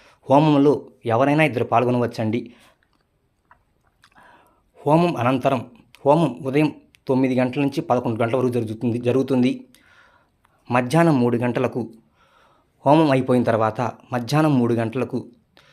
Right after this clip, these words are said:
తిరుమల కొండపైన మూడు వందల రూపాయల ప్రత్యేక ప్రవేశ దర్శనం క్యూ లైన్లో మీరు హోమం టికెట్ను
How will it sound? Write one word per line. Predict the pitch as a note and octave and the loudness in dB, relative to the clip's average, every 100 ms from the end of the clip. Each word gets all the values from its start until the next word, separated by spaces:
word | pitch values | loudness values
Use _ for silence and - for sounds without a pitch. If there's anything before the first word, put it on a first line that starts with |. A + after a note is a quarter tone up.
| _ _ _ - | _ _ _ -6
తిరుమల | D3 E3 D3+ | 0 0 0
కొండపైన | C3+ A#2+ A2 A#2 A#2+ A#2 - _ _ _ _ _ _ _ _ _ _ _ _ _ _ _ B2+ | 0 0 -2 -2 -4 -6 -10 _ _ _ _ _ _ _ _ _ _ _ _ _ _ _ 0
మూడు | D3+ D#3+ | 2 4
వందల | D#3+ D#3 D3 | 2 2 -2
రూపాయల | C#3+ C3+ C3+ | -2 -4 -4
ప్రత్యేక | - D3 C#3 | -2 -2 0
ప్రవేశ | C3 B2 - | -2 -2 -2
దర్శనం | A2 A#2+ - | -4 -4 -2
క్యూ | B2 | 2
లైన్లో | A#2+ A2 A2+ A#2 - - _ _ _ _ _ _ _ _ _ _ C3 | 2 2 2 0 -2 -16 _ _ _ _ _ _ _ _ _ _ -2
మీరు | C3 A2 | -2 4
హోమం | C3+ D3+ D#3 | 6 6 2
టికెట్ను | D3 - C#3+ | -2 -2 -2